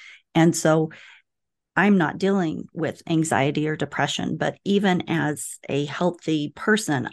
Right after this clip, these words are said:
I, I'm gonna take that step because it's just a smart step. So I think that's a great thing to bring up because it's, it's a, absolutely a place to start when you're struggling.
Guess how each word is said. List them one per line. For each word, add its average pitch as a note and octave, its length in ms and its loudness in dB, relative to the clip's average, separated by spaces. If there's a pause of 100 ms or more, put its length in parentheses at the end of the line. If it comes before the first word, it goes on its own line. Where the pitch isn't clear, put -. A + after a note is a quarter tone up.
I, D#3 540 0 (420)
I'm C#3 140 6
gonna F3+ 180 6
take G3 220 -2
that F#3+ 200 0
step - 240 0
because F3+ 240 -4
it's - 100 -10
just F#3+ 340 2
a E3 60 0
smart D3+ 360 -4
step. - 360 -2
So E3+ 340 0 (420)
I D#3+ 300 0 (140)
think F#3 160 2
that's - 220 -4
a D3+ 80 -2
great D3+ 400 -2
thing D#3+ 180 0
to D#3+ 100 -6
bring D3+ 220 -2
up - 160 -2
because C#3+ 320 -8
it's, - 400 -10 (320)
it's - 340 -4 (540)
a, - 100 2 (380)
absolutely E3+ 580 0
a D3 60 -2
place C#3 340 -6
to - 120 -6
start C#3 400 -2
when C#3+ 180 -2
you're C3+ 100 -2
struggling. - 520 -6